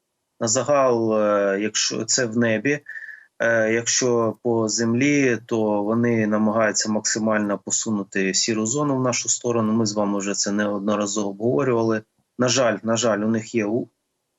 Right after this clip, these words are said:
мікроскопічні успіхи на окремих ділянках. Вони, їм вдається посунути сіру зону в нашу сторону.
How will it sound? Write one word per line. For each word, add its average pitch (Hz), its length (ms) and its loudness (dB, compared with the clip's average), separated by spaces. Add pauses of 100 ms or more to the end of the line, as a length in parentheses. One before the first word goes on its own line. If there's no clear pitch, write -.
мікроскопічні 123 840 -2
успіхи 120 680 -4
на 110 320 0
окремих 107 440 -2 (680)
ділянках. 123 640 0
Вони, 104 420 -4 (280)
їм 110 220 0
вдається 104 500 0
посунути 107 560 -4
сіру 113 280 -2
зону 139 300 0
в 123 60 0
нашу 117 300 0
сторону. 107 640 -2